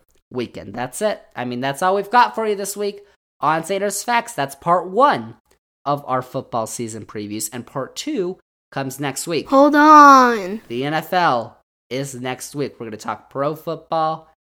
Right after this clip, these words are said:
Speaker 1: Who's gonna win the Super Bowl? Xander's Facts is gonna tell you that and how all the other teams are gonna do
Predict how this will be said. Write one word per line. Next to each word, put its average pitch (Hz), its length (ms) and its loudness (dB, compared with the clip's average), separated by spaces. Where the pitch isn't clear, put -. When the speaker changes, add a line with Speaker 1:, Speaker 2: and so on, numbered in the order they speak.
Speaker 1:
Who's 113 160 -10
gonna 123 180 -8
win 117 160 -8
the 117 60 -12
Super - 320 -14
Bowl? - 160 -18
Xander's 202 480 -8
Facts 220 280 2
is 180 120 -8
gonna 208 160 -2
tell 214 200 0
you 196 120 2
that 349 580 4
and 165 160 -6
how 165 180 -2
all 156 100 0
the 151 100 -6
other 147 140 -4
teams 135 400 -8
are 127 140 -6
gonna 123 180 -6
do 113 320 -6